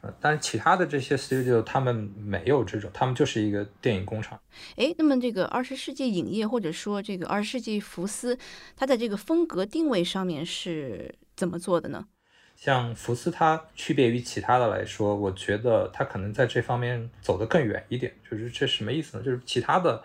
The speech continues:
Speaker 1: 你一说到华纳，其实想到的，至少我自己想到它的商业片类型仍然是偏漫画、偏幻想类的这种，就是我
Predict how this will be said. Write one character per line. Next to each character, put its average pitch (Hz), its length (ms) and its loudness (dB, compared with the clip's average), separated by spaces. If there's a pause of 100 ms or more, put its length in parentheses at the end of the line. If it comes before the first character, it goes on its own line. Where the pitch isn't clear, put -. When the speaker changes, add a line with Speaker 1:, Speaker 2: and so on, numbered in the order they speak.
(120)
Speaker 1:
你 123 180 0
一 - 40 0
说 165 140 4
到 151 80 4
华 120 160 -2
纳， 120 160 2
其 - 120 -4
实 - 140 -2
想 - 180 -4
到 123 140 6
的， 107 240 0 (100)
至 - 160 -6
少 127 120 6
我 123 100 6
自 - 140 -4
己 135 80 2
想 110 120 -2
到 - 120 -4
它 - 180 4
的 131 80 6
商 127 180 0
业 120 80 0
片 117 220 -4
类 113 100 4
型 107 260 -4
仍 110 180 -2
然 123 180 4
是 113 340 2 (380)
偏 131 160 0
漫 127 260 2
画、 110 280 2
偏 131 200 0
幻 127 300 2
想 - 260 -2
类 113 140 4
的 113 100 2
这 113 200 0
种， 113 280 -6
就 - 100 -8
是 120 80 0
我 107 140 -4